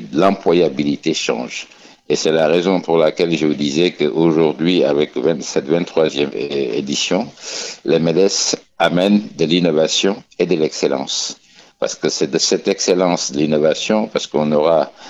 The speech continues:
des thèmes qui ont, euh, directement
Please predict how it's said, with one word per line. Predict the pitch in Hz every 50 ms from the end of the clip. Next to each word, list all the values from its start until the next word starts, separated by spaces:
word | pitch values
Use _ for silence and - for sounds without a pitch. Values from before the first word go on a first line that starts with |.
| - - _
des | - - 80 80
thèmes | - - - 101 101 95 87
qui | - - 80 76 76
ont, | 87 85 80 76 65 - -
euh, | 65 71 71 69 65 64 62 - - - - _
directement | - - 95 101 110 110 - - - 104 95 101 101 95 80 -